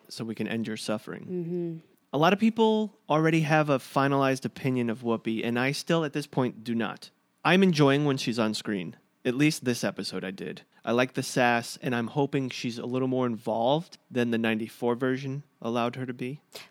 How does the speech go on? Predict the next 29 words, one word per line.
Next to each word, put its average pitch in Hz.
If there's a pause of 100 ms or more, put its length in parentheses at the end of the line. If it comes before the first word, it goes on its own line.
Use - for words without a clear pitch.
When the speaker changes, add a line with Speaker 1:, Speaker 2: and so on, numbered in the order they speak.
Speaker 2:
Well, 226
that 269
seems 202
clear, -
that 143
she's 180 (100)
going 196
to 185
be 160 (100)
more 202
of 185
a 170
participant -
than 170
necessarily 156
a 151
figurehead 196
in 226
this - (120)
community 214
this 196
time 190
Speaker 1:
Yeah. 185
Speaker 2:
around. 175 (320)
Speaker 1:
And 156
in 170
second 190
place, -
close -